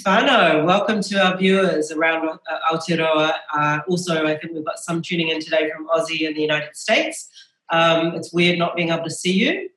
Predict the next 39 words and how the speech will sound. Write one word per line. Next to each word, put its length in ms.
but 140
we 80
know 140
you're 200
out 220
there. 280
And 440
though 160
our 220
borders 440
are 100
still 320
locked 260
down, 560
we're 160
able 200
to 40
reach 300
out 160
across 320
our 120
trans-, 480
trans-Tasman 760
bubble, 480
um, 480
virtual 460
bubble, 460
to 140
meet 240
here 180
today. 540
So 560
it's 180
pretty 520
amazing, 500
brave 220
new 140
world, 300
really. 320